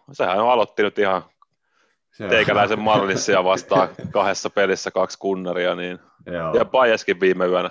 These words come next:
Speaker 1: lauantai, sunnuntai välisenä yönä, tota,
Speaker 2: Joo.
Speaker 1: löi kunnari.
Speaker 2: Joo, ihan, ihan kohtalainen startti kyllä Risola oli siinä Miamia vastaan.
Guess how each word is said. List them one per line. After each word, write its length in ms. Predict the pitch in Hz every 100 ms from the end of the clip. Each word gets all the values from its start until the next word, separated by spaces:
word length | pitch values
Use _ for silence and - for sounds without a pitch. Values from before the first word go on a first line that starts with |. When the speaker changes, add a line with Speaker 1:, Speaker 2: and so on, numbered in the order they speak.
| -
Speaker 1:
lauantai, 560 | 92 90 90 87 85
sunnuntai 440 | 92 87 87 - 85
välisenä 420 | 87 92 98 62
yönä, 240 | 67 65
tota, 240 | - - _ _ _ _ _ _ _
Speaker 2:
Joo. 380 | 87 78 71 -
Speaker 1:
löi 220 | 95 90
kunnari. 480 | - 95 90 90 90 - _ _ _ _ _ _
Speaker 2:
Joo, 260 | 101 104 90
ihan, 320 | 92 87 82
ihan 380 | 92 92 85 - _
kohtalainen 580 | 98 92 92 80 78 80
startti 420 | - 78 - -
kyllä 260 | - 69
Risola 440 | 67 78 - 69 62
oli 220 | 62 65
siinä 260 | - 67 67 _ _ _ _ _ _
Miamia 520 | 95 92 90 85 82 78
vastaan. 540 | 87 - 87 82 -